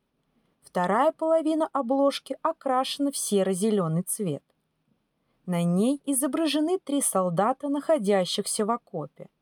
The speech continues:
Они выполнены чёрной и белой красками. На переднем плане расположен солдат.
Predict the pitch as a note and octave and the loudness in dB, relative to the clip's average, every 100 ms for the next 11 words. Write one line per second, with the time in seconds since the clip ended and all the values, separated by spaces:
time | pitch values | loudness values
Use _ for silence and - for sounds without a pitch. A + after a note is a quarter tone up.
0 | _ _ _ _ _ _ _ - E3+ G3 | _ _ _ _ _ _ _ -4 0 2
1 | C4+ C4+ D4+ D4 C#4+ C#4+ D4 C#4+ - - | 2 2 0 0 0 0 0 -4 -8 0
2 | G#3 A3+ C4 C#4+ - C#4 G3 F3 F3 G#3+ | 2 2 0 -2 -4 -4 0 0 2 0
3 | G#3 - - E3 C#3+ - D3+ C#3+ - _ | -2 -8 -4 -4 -4 -8 -12 -14 -16 _
4 | _ _ _ _ _ _ _ _ _ _ | _ _ _ _ _ _ _ _ _ _
5 | _ G3 F3+ G#3 G#3 G3 F3 E3+ - G3+ | _ -8 -2 0 2 0 0 -2 -2 -2
6 | B3+ D#4 D#4+ - _ _ C#4+ - C4+ C#4+ | 0 -2 -6 -10 _ _ -8 0 2 2
7 | E4 E4 D4 D#4+ D4 F#3+ D#3+ C#3 | 0 -2 0 2 0 0 -2 -4